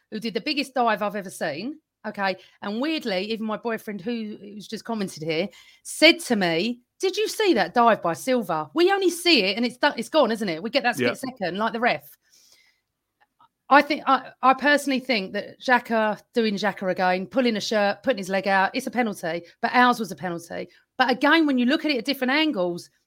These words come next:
Speaker 1: it can look like he's stamped on his leg. So that can go on forever. There's no point having var for penalties.
Speaker 2: Mm.
Speaker 1: It's all about
Speaker 2: Yeah.
Speaker 1: opinions, yeah. Now, Martinelli should have scored.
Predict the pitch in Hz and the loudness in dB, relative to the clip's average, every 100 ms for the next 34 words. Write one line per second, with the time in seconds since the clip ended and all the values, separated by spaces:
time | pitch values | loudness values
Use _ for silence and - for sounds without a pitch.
0 | _ _ _ - 247 262 277 269 240 247 | _ _ _ -4 -2 2 2 4 2 2
1 | 262 - 254 196 233 220 220 214 175 - | -2 2 2 2 -4 -2 0 0 0 0
2 | 233 226 - - 370 - 302 269 254 226 | 0 0 -6 6 6 6 4 6 6 2
3 | 240 226 220 208 170 160 277 330 320 320 | 0 0 0 -2 -6 -6 -2 -2 0 -4
4 | 247 202 175 185 160 156 _ _ 190 208 | -4 -6 -4 -4 -4 -8 _ _ -10 -8
5 | 185 226 233 214 202 285 269 226 220 208 | -6 -4 -4 -4 -6 -6 -2 -2 -2 -4
6 | 170 156 151 160 135 _ - - - - | -6 -8 -6 -6 -6 _ -20 -20 -14 4
7 | 262 254 247 - _ _ _ 233 294 311 | 6 8 4 -4 _ _ _ 0 2 2
8 | 294 262 233 - 202 - 190 190 302 | 0 0 0 -4 -8 -2 0 0 -2